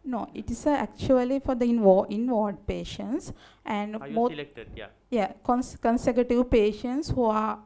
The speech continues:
Speaker 1: uh, fulfilling our inclusion criteria, like more than one month, who has had given paracetamol or any, any sort of antipyretics at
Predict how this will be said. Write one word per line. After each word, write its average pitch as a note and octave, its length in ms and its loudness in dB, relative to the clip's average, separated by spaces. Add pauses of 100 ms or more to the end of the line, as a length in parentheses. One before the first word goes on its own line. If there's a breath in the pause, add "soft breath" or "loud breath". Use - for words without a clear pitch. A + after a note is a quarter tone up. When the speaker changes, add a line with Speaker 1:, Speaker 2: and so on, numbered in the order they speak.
(160)
Speaker 1:
uh, G#3 220 -6
fulfilling B3 600 -4
our A3 260 0
inclusion A3+ 600 0
criteria, G#3+ 680 -6
like G3+ 300 -6
more G3+ 200 -4
than G3+ 320 -6
one G3 240 -4
month, A3 240 -6 (360 loud breath)
who A3+ 120 2
has A3 280 -2
had A3+ 280 -6
given A3 400 -4
paracetamol A3 760 -4 (280 loud breath)
or G3 200 2
any, G#3+ 240 -4 (100)
any A3 100 -6
sort A3 260 -6
of A3+ 260 -8
antipyretics A3 760 -2
at A3+ 240 -4